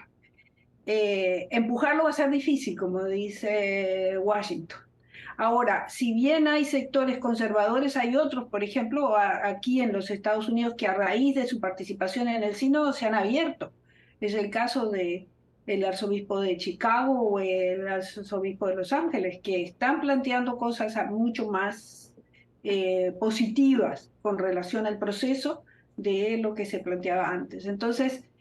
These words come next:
en ese sentido, eh, tenemos esperanza, así como la extrema derecha se está realineando, tiene mucho poder, es necesario no desalentarnos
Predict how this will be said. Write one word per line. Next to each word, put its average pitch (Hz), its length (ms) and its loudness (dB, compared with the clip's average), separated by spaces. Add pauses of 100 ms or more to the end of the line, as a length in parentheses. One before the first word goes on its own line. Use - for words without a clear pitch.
(120)
en 226 180 2
ese 277 280 2
sentido, 269 800 2 (440)
eh, 185 840 0 (400)
tenemos 226 380 2
esperanza, 247 480 0
así 269 220 0
como 190 340 0
la 190 120 2
extrema 262 420 4
derecha 262 380 0
se 185 140 -8
está 208 520 2
realineando, 208 500 0 (120)
tiene 208 240 2
mucho 262 460 6
poder, 180 460 0 (540)
es 226 200 0
necesario 233 640 0
no 226 160 0
desalentarnos 196 1200 -2